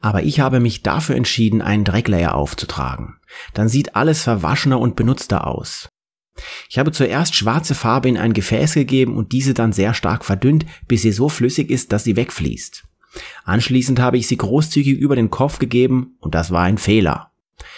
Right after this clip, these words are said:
Denn ich habe festgestellt, dass es zu viel war und ich hier außerdem nicht alles wegspülen kann, ohne den Tisch unter Wasser zu setzen.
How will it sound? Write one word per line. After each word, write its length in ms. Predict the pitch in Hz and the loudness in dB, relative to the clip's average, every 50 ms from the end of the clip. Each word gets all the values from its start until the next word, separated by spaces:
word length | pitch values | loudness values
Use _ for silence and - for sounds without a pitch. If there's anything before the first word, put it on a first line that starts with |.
| - - _ - | -20 -20 _ -4
Denn 100 | - 104 | 0 0
ich 120 | 113 107 110 | 2 2 2
habe 160 | 110 104 110 | 0 0 -2
festgestellt, 720 | - - 131 156 160 160 - - - - 117 107 123 123 - | -2 0 0 0 0 0 -2 -4 -2 2 4 4 4 4 2
dass 140 | 110 110 - | 0 0 -2
es 120 | 117 - | -4 -2
zu 120 | - 120 | -2 -2
viel 400 | 104 - - - 143 165 170 127 | -2 -2 -2 -2 0 2 2 2
war 180 | 110 104 110 - | 2 2 0 0
und 160 | - 120 - | -2 -2 -4
ich 100 | - - | -4 -2
hier 200 | - 127 117 73 73 | -2 0 0 0 0
außerdem 340 | - 139 143 139 135 131 | 2 2 2 2 2 2
nicht 240 | 131 135 117 - - | 2 2 0 -2 -2
alles 240 | 117 120 113 104 107 | 0 0 0 2 0
wegspülen 520 | 120 147 - - - - - 113 117 123 | 0 0 -2 -4 -4 0 2 2 2 2
kann, 200 | - 120 123 123 | 2 2 0 2
ohne 220 | 98 104 127 123 120 | 2 2 2 2 2
den 140 | 120 113 107 | 2 2 2
Tisch 240 | - 151 156 - | 2 2 2 2
unter 220 | - 95 90 95 82 | 2 0 0 0 0
Wasser 220 | 85 82 - - | 0 -2 -4 -6
zu 120 | - - 78 | -8 -6 -4
setzen. 480 | - 90 - - - - - - _ | -4 -4 -4 -4 -6 -8 -8 -10 _